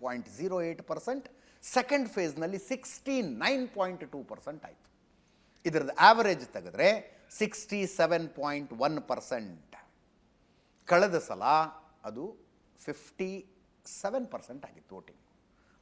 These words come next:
ಹತ್ತು ಪರ್ಸೆಂಟ್ ವೋಟಿಂಗ್ ಜಾಸ್ತಿ ಆಯ್ತು. ಇದರ ಪರಿಣಾಮ ಏನು ಅನ್ನೋದು ಒಂದು ಲೆಕ್ಕಾಚಾರ ಇತ್ತು. ಇನ್ನೊಂದು,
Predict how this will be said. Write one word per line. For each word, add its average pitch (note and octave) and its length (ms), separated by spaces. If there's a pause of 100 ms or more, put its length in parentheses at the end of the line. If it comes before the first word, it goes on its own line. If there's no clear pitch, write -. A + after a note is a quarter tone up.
ಹತ್ತು G#3+ 240
ಪರ್ಸೆಂಟ್ E3+ 420
ವೋಟಿಂಗ್ A2 280
ಜಾಸ್ತಿ C3+ 320
ಆಯ್ತು. D#2+ 320 (920)
ಇದರ D3+ 260
ಪರಿಣಾಮ A#2+ 520
ಏನು G#2 320
ಅನ್ನೋದು G#2 280
ಒಂದು G2 220
ಲೆಕ್ಕಾಚಾರ E2+ 480
ಇತ್ತು. - 500
ಇನ್ನೊಂದು, F3+ 720